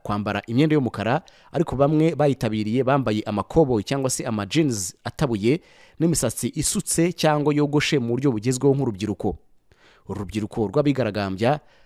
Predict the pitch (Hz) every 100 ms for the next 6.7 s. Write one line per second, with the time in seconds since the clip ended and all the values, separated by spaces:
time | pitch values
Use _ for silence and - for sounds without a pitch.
0 | _ - 113 110 107 107 104 101 120 131
1 | 120 107 123 127 139 139 143 - - _
2 | _ _ 117 127 147 143 - 139 - 120
3 | 131 127 127 135 104 143 135 123 117 113
4 | 143 120 113 - 143 127 127 139 135 131
5 | 135 117 - 110 131 123 110 135 117 123
6 | 135 113 104 - 113 139 151